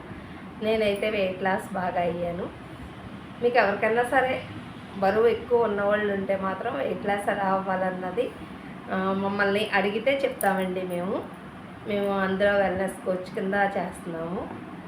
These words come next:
హెర్బా లైఫ్లోని. ఆ, నేనైతే మాత్రం జాయిన్ అయ్యి ఒక ఆరు నెలలు అయిందండి. అలానే, ఆ, రా-, నైట్ అయితే షేకు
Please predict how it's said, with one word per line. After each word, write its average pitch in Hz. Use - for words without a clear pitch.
హెర్బా 185
లైఫ్లోని. 175
ఆ, 190
నేనైతే 214
మాత్రం 208
జాయిన్ 190
అయ్యి 190
ఒక 214
ఆరు 185
నెలలు 180
అయిందండి. 175
అలానే, 208
ఆ, 220
రా-, 220
నైట్ 240
అయితే 269
షేకు 240